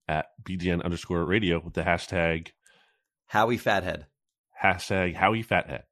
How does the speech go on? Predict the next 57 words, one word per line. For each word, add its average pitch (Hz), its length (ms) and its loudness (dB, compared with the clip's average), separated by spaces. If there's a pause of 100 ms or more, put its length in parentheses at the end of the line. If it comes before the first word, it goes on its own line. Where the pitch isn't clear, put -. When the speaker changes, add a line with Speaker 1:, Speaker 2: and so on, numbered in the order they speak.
(160)
Speaker 1:
with, 87 160 -4
uh, 78 140 0
your 92 180 2
guesses 92 480 2
for - 140 -18
the 80 60 -4
next 80 220 -4
two 82 80 -4
players. 65 300 -8
So 71 140 -4
why 92 140 4
don't 92 120 2
you 90 80 -2
do 80 140 -4
that? 69 160 -8 (500)
All 120 80 6
right, 113 100 6
Jimmy, 104 300 0
why 120 120 0
don't 175 100 0
we 156 100 0
take 117 220 -4
a 85 40 -6
break 85 200 -2
here 73 180 -6
before 80 340 -6
we 78 100 -4
get 80 160 -4
into 78 180 -6
more 107 180 4
of 95 60 4
the 80 80 0
show? 76 380 -4
But - 180 -6
before 127 720 2
we 95 80 -6
go 127 300 6
to 127 100 -2
that 123 180 4
commercial, 120 560 0 (300)
let 98 100 -2
me 120 120 0
tell 104 200 -4
you, 85 360 -2 (440)
just - 120 -8
sit 170 100 -2
right 185 180 4
there, 123 200 6
Jimmy, 82 440 -4
and 85 240 -2
audience, 80 440 -2
as 80 140 -10
I 85 140 -2
tell 139 240 0
you 71 340 -4
about 73 380 -4 (540)
Righteous 127 480 0